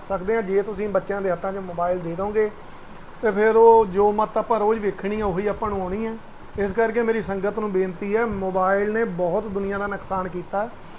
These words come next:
ਪੰਜ ਪਰਸੈਂਟ ਗੁਰਮੁਖ ਹੈ ਜਿਹੜੇ ਇਹਦਾ ਫਾਇਦਾ ਲੈਂਦੇ, ਕੋਈ ਗੁਰਬਾਣੀ ਵਾਸਤੇ ਯੂਜ਼ ਕਰਦਾ ਤੇ ਜਾਂ ਕੋਈ ਕਥਾ ਕਹਾਣੀਆਂ ਸੁਣਦਾ, ਉਹ ਬਹੁਤ ਚੰਗਾ। ਪਰ ਤੁਸੀਂ ਵੇਖੋ ਵੀ ਪੰਜ ਪਰਸੈਂਟ ਜਿਹੜੀ ਚੀਜ਼ ਦਾ ਫਾਇਦਾ ਹੋਵੇ, ਪਚਾਨਵੇਂ ਪਰਸੈਂਟ ਨੁਕਸਾਨ ਹੋਵੇ। ਇਸ ਕਰਕੇ ਸੰਗਤ ਨੂੰ ਬੇਨਤੀ ਹੈ,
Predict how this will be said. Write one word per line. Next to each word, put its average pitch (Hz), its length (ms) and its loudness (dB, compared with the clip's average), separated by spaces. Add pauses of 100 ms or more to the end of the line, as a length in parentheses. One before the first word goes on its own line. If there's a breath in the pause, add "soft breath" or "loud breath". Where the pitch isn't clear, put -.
(240 loud breath)
ਪੰਜ 214 240 4
ਪਰਸੈਂਟ 220 400 0
ਗੁਰਮੁਖ 208 500 -2
ਹੈ 214 80 0
ਜਿਹੜੇ 208 200 2
ਇਹਦਾ 214 120 2
ਫਾਇਦਾ 180 300 0
ਲੈਂਦੇ, 196 300 0
ਕੋਈ 196 160 -2
ਗੁਰਬਾਣੀ 180 420 -2
ਵਾਸਤੇ 185 340 0
ਯੂਜ਼ 185 260 -4
ਕਰਦਾ 180 460 -4 (440 loud breath)
ਤੇ 202 80 -2
ਜਾਂ 180 220 2
ਕੋਈ 190 260 6
ਕਥਾ 185 420 4
ਕਹਾਣੀਆਂ 185 440 -4
ਸੁਣਦਾ, 180 460 -2 (380 loud breath)
ਉਹ 233 100 6
ਬਹੁਤ 214 220 6
ਚੰਗਾ। 185 400 2 (380 loud breath)
ਪਰ 220 140 4
ਤੁਸੀਂ 226 280 0
ਵੇਖੋ 208 260 0
ਵੀ 240 100 0
ਪੰਜ 208 300 0
ਪਰਸੈਂਟ 208 340 -2
ਜਿਹੜੀ 208 220 0
ਚੀਜ਼ 214 180 -6
ਦਾ 214 100 2
ਫਾਇਦਾ 185 340 2
ਹੋਵੇ, 196 240 2
ਪਚਾਨਵੇਂ 190 440 -4
ਪਰਸੈਂਟ 185 320 -8
ਨੁਕਸਾਨ 185 440 -4
ਹੋਵੇ। 165 280 -6 (460 loud breath)
ਇਸ 196 100 0
ਕਰਕੇ 214 300 0
ਸੰਗਤ 202 380 -4
ਨੂੰ 220 120 -4
ਬੇਨਤੀ 190 420 -2
ਹੈ, 208 200 2